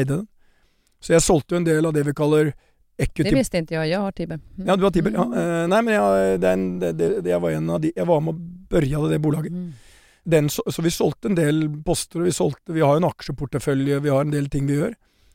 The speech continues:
Speaker 1: Så vi har nok, eh, noen milliarder utenfor liksom hotellbolaget i andre investeringer.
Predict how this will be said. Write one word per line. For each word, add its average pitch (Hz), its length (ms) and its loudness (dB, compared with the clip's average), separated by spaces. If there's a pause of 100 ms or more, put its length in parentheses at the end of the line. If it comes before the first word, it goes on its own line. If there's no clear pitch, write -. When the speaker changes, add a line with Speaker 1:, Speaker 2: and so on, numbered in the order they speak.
Speaker 1:
Så - 160 -6
vi 180 80 6
har 156 140 6
nok, 185 320 0 (680)
eh, 180 500 0
noen 156 340 2
milliarder 156 580 0
utenfor 160 720 -2
liksom 143 240 -2
hotellbolaget 156 1000 -2
i 147 580 0
andre 143 320 -2
investeringer. 147 580 -2